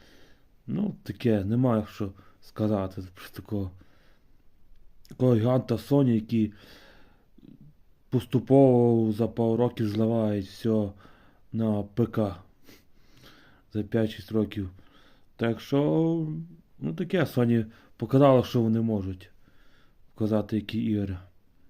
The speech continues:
Ну, ну, така собі на п'ятірочку, думаю, потягне така презентація. Ну, якщо буде Xbox, ще зніме відео, а думаю, що там теж, може, щось нове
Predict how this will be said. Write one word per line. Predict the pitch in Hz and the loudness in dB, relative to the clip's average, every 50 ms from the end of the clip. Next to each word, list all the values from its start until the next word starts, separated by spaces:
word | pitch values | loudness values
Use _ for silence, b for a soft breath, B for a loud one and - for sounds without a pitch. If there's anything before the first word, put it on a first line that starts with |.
| _ _ _ _ - - _ _ _ - _ - - _ _ _ _ _ _ _ _ _ - - _ - _ _ _ - b b b b b b b b b b b b b b b b b b _ - - | _ _ _ _ -20 -20 _ _ _ -20 _ -20 -20 _ _ _ _ _ _ _ _ _ -20 -20 _ -20 _ _ _ -20 b b b b b b b b b b b b b b b b b b _ -18 -10
Ну, | 135 135 147 202 269 277 277 - _ _ - - - _ _ _ _ _ - - - - - - | -8 -6 -4 -4 -4 -6 -8 -12 _ _ -20 -20 -20 _ _ _ _ _ -20 -20 -20 -20 -16 -12
ну, | 160 180 196 | -10 -10 -8
така | 190 156 160 151 135 117 | -10 -4 -2 0 -2 -2
собі | - - 113 110 113 | -2 -8 -6 -4 -2
на | 113 113 110 | 0 0 -2
п'ятірочку, | - - 113 107 - 139 123 113 107 - - - 117 113 | 0 0 -2 2 4 4 4 4 0 -2 -6 -6 -6 -2
думаю, | 110 117 110 110 113 110 104 | 0 0 0 2 2 0 0
потягне | 107 - 104 107 113 107 98 95 95 95 | -2 -4 -4 -2 -2 -4 -2 -4 -6 -8
така | 90 - - - 104 101 | -10 -12 -12 -10 -10 -10
презентація. | - 104 104 104 104 101 - 104 101 98 - - - B B B B B B B B B B | -6 -6 -6 -6 -6 -6 -6 -6 -6 -8 -10 -16 -20 B B B B B B B B B B
Ну, | - 123 127 | 0 2 2
якщо | 117 107 - 127 120 | 2 2 0 -2 0
буде | 117 127 123 110 113 | 2 0 2 2 2
Xbox, | 107 101 98 101 107 143 160 156 - - - - b b b b b b b b b b | 0 0 -2 -2 0 0 0 0 -2 -10 -20 -20 b b b b b b b b b b
ще | - - - - 123 123 120 117 113 | -20 -20 -6 -2 0 2 2 2 0
зніме | 110 110 123 123 120 | 0 0 0 2 2
відео, | 113 113 120 113 117 117 113 110 107 B B B B B B _ | 2 0 0 0 0 0 -2 -2 -4 B B B B B B _
а | - 107 110 | -6 -6 -2
думаю, | 107 131 131 127 123 113 | 2 2 4 4 4 2
що | 98 - - | 0 -4 -4
там | 120 113 107 | -4 -4 -4
теж, | 110 - 120 113 104 101 98 90 92 b b b b b b b b b _ | -2 0 0 2 2 0 -2 -4 -8 b b b b b b b b b _
може, | 120 127 127 120 113 127 120 107 | 2 2 2 4 4 2 2 0
щось | 110 - - | 0 -4 -4
нове | 110 117 117 113 110 107 | -2 0 2 2 0 0